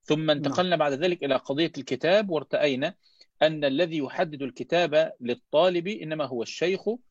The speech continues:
Speaker 1: وعلى الطالب ألا ينتقل من كتاب شيخه إلى كتاب غيره إلا بعد أن يستأذن شيخه في ذلك، وألا ينتقل من مستوى الكتاب الذي بين يديه إلى مستوى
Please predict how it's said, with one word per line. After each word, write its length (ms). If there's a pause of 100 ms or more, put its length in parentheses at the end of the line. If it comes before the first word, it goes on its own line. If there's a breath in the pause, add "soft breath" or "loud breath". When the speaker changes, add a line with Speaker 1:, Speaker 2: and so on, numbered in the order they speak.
(280)
Speaker 1:
وعلى 340
الطالب 480
ألا 400
ينتقل 640 (380)
من 140
كتاب 420
شيخه 340
إلى 380
كتاب 640
غيره 480 (380)
إلا 320
بعد 280
أن 200
يستأذن 640
شيخه 500
في 220
ذلك، 600 (400 soft breath)
وألا 440
ينتقل 560
من 200
مستوى 440
الكتاب 540
الذي 220
بين 200
يديه 380
إلى 220
مستوى 580